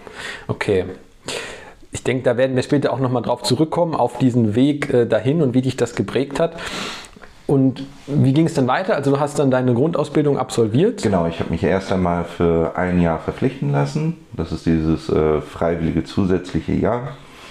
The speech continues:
Speaker 2: Ähm, habe dann aber schon während der aga, also der allgemeinen Grundausbildung,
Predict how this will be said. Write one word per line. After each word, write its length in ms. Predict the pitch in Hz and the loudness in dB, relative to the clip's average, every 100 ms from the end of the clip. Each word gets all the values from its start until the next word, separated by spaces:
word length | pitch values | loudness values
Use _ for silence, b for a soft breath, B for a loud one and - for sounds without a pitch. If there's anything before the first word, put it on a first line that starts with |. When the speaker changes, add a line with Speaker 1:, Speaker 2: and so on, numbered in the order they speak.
| B B B B B B - - - | B B B B B B -20 -20 -4
Speaker 2:
Ähm, 600 | 90 92 90 87 85 85 - _ _ _ _ _ - _ - - | -2 0 2 2 2 -2 -12 _ _ _ _ _ -20 _ -20 -8
habe 800 | - - 104 85 87 87 90 90 | -4 -4 0 0 0 0 0 0
dann 420 | 87 85 90 87 | 0 0 2 2
aber 760 | 85 85 85 80 82 82 82 82 - | 2 0 0 0 0 2 2 0 -4
schon 500 | - 87 87 82 71 | -2 0 2 2 2
während 680 | 82 85 90 87 - - - | 0 0 0 -2 -4 -16 -4
der 160 | 80 - | -2 0
aga, 540 | 82 95 104 110 120 | -2 0 -2 -2 -4
also 160 | 76 78 | -6 -8
der 140 | - | -4
allgemeinen 420 | 78 78 80 78 73 | -2 0 0 -2 0
Grundausbildung, 760 | 80 85 85 - 90 90 90 | 0 0 -2 0 2 2 2